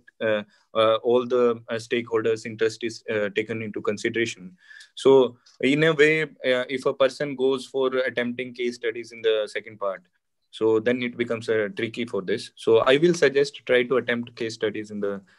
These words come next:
first part and, uh, uh, the, uh, normal f-, uh, first part into, uh, of the paper into the second half of the time period. So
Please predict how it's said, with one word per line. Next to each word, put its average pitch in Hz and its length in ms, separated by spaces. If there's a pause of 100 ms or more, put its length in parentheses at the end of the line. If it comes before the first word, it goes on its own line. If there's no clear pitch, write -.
(140)
first 117 320
part 120 240 (320)
and, 101 280 (360)
uh, 98 400 (260)
uh, 95 220
the, 95 400
uh, 95 280
normal 107 480
f-, - 100
uh, 107 160
first - 320
part 104 240
into, 101 260
uh, 98 320 (240)
of 101 160
the 101 100
paper 95 300
into 98 180
the 107 220 (240)
second 107 320
half 98 200
of 90 120
the 98 100
time 92 220
period. 90 400 (360)
So 113 300